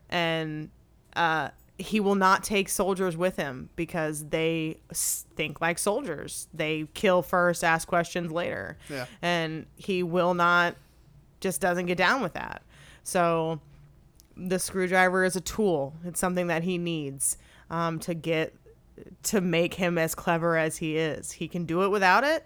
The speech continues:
Speaker 1: There are a few episodes where he does save the planet without it, um,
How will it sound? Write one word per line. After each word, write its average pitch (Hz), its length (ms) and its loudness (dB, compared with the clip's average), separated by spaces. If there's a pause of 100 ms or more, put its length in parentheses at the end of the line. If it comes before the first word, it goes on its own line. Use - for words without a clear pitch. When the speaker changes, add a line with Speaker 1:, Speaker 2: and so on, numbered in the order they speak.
Speaker 1:
There 165 240 0
are 151 40 2
a 147 40 -2
few 165 160 -4
episodes 165 460 -2
where 165 80 -2
he 170 100 -4
does 160 520 -2 (120)
save 160 320 -2
the 160 80 -2
planet 165 380 -2
without 160 320 0
it, 214 200 -2 (640)
um, 156 460 -2